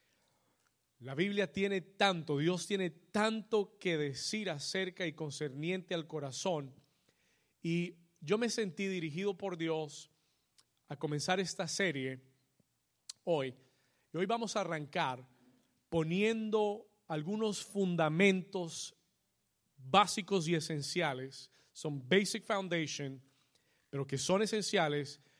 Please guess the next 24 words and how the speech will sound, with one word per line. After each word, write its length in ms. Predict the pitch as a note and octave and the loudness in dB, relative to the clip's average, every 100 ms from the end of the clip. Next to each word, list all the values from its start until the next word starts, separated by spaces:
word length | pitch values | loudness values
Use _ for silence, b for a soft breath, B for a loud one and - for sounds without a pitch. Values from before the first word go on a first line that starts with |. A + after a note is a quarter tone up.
| b b | b b
para 140 | C#3+ | -6
que 120 | D3 | -4
podamos 680 | D3 D3+ D3+ F#3 G#3+ G#3 - _ - | -2 2 4 4 2 -2 -6 _ -8
experimentar 1300 | E3+ - - F3+ E3 D#3 D3+ C#3+ - G3 C#3 B2+ B2+ _ _ _ _ _ _ _ _ - | -6 -6 -2 0 0 2 0 -2 0 2 2 -2 -8 _ _ _ _ _ _ _ _ -10
la 140 | C#3+ | -8
transformación 840 | C#3+ C#3+ - D3 C3+ C3 - D3+ C#3+ | -4 -4 0 0 0 -2 0 0 0
del 160 | C3 | -4
corazón. 520 | C3 B2+ A2+ - A2+ G#2+ | -6 -10 -8 -8 -8 -4
Amén. 320 | C#3+ A3+ B3+ - B B B B B - | 4 4 2 -10 B B B B B -2
Así 140 | G#3 | 0
que 100 | G#3+ | 6
hoy 140 | G#3 A3+ | 8 8
vamos 260 | B3 A#3 | 4 2
a 80 | A3+ | 0
trabajar 480 | - F3+ E3 F3+ G3+ | 2 2 2 0 -2
en 100 | F#3+ | 0
los 200 | E3+ - | -2 0
fundamentos. 760 | E3+ D3+ C#3 D#3 C#3 A#2 A2 | -2 0 2 2 2 -2 -8
We've 220 | A#2 G#3 A3 | -4 0 2
got 80 | |
to 80 | G#3 | 0
put 220 | - G3 | 0 -2
some 200 | F3 E3+ | -2 -6
foundation. 720 | D3 D#3 C#3+ C#3 B2+ - A#2+ | -4 -4 -2 -2 -4 -6 -10